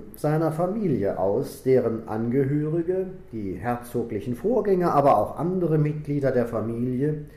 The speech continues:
im Kloster Sankt Peter beigesetzt wurden.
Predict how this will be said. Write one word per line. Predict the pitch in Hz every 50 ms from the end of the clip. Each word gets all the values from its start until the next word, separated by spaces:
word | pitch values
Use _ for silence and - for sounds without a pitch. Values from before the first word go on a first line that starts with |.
| - - - - - - - -
im | - 190 208 202
Kloster | - - 147 143 139 143 143 - 160 151 151 151 147 - 135
Sankt | 123 147 151 160 160 - -
Peter | - 170 160 - - - 113 95 78 - - - - - -
beigesetzt | - 117 107 98 95 92 95 90 85 87 87 87 - - - - - 98
wurden. | 98 95 85 80 82 - 71 73 - -